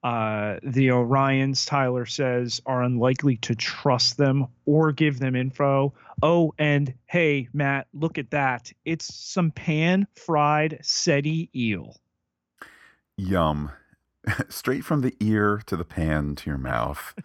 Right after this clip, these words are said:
Speaker 2: Um, it's extra waxy, so good. Um, I love the use of the green-skinned Orions here. I mean, I get that they're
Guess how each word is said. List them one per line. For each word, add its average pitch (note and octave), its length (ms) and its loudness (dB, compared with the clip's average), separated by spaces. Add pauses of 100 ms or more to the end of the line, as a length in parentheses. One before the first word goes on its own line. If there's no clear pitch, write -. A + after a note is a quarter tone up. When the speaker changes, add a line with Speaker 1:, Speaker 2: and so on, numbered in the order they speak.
(580)
Speaker 2:
Um, D#2 680 -2
it's G#2 160 -4
extra F#2+ 340 0
waxy, D2+ 640 -4
so D#2 280 -6
good. D#2 400 -4 (520)
Um, F2+ 680 0 (760)
I G#2 100 6
love B2+ 460 0
the A3+ 80 -2
use A2 320 -4
of G#2 80 -10
the F#2+ 60 -10
green-skinned G2 680 -4
Orions F#2 540 -4
here. A2+ 340 0
I G2+ 80 -2
mean, F#2 140 -4
I E2+ 80 -6
get F2 340 -4
that G#2 140 -14
they're F2+ 320 -2